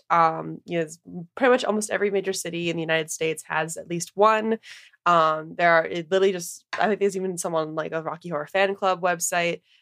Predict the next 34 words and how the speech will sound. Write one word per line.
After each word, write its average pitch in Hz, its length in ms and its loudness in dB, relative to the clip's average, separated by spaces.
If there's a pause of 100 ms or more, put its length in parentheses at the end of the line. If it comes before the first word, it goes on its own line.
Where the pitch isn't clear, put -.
(160)
Um, 175 260 4
in 185 80 0
particular, 294 440 2
if 240 120 2
you 359 120 0
live 381 100 4
around 294 260 6
the 254 80 -2
Pittsburgh 240 460 0
area, 220 320 4
I - 20 2
highly 320 320 2
recommend 247 500 2
coming 196 220 0
to 185 80 -6
see 226 280 -2
us. 180 400 -2 (100)
Uh, 175 580 2
we 185 100 -8
have 175 280 0
two 220 160 -8
more 208 160 2
shows 196 320 -2
that 190 100 0
have 170 120 -2
not 180 200 -2
sold 175 180 -2
out 175 200 2
yet 170 160 2
as 175 180 2
of 165 100 -4
this 165 200 -6
recording, 196 500 2
so 160 360 -4